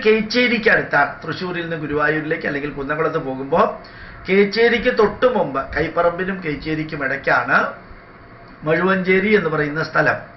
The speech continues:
യൂസഫ് അലി കേച്ചേരിയുടെ വീടിന്റെ അടുത്താണ്. അപ്പോ തൃശ്ശൂരിനും കുന്നംകുളത്തിനും അല്ലെങ്കിൽ തൃശ്ശൂരിനും ഗുരുവായൂരിനും ഇടയ്ക്ക് കേച്ചേരിക്ക് തൊട്ട് മുമ്പുള്ള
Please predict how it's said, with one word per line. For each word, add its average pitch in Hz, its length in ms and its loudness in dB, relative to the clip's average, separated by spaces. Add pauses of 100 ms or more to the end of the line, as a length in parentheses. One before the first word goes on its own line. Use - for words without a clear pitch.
(400)
യൂസഫ് 185 400 0
അലി 190 200 0
കേച്ചേരിയുടെ 170 560 -4
വീടിന്റെ 156 360 -2
അടുത്താണ്. - 380 -4 (640)
അപ്പോ 190 160 2 (420)
തൃശ്ശൂരിനും 202 680 0
കുന്നംകുളത്തിനും 170 640 0
അല്ലെങ്കിൽ 165 280 -2
തൃശ്ശൂരിനും 165 460 -4
ഗുരുവായൂരിനും 151 600 0
ഇടയ്ക്ക് 131 300 -2 (160)
കേച്ചേരിക്ക് 143 600 -6
തൊട്ട് 147 260 -6
മുമ്പുള്ള 139 380 -4